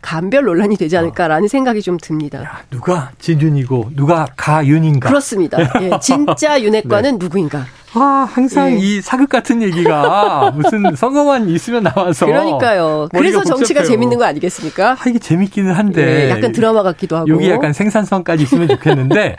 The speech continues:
Speaker 2: <laughs> 나중에 끝나고 나면 좀 허무해요.
Speaker 1: 맞아요.
Speaker 2: 네네, 생산성이 없어.
Speaker 1: 네.
Speaker 2: 자, 어쨌든 재미는 있습니다. 흥미진진합니다.
Speaker 1: 네. 네.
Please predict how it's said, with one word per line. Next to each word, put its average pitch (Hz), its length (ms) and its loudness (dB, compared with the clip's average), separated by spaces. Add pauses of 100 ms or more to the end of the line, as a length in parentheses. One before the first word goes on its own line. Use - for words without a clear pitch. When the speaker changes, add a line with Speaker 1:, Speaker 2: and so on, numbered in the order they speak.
(100)
Speaker 2:
<laughs> - 100 -20
나중에 156 300 -2
끝나고 226 360 -2
나면 165 260 0
좀 139 120 0
허무해요. 196 480 0
Speaker 1:
맞아요. 190 460 0
Speaker 2:
네네, 202 260 0
생산성이 196 540 -2
없어. 92 580 -6 (140)
Speaker 1:
네. 156 600 -6 (100)
Speaker 2:
자, 165 160 0 (200)
어쨌든 127 420 -4 (500)
재미는 170 380 0
있습니다. 113 440 -4
흥미진진합니다. 131 1080 -2
Speaker 1:
네. 156 80 -6
네. 156 60 -12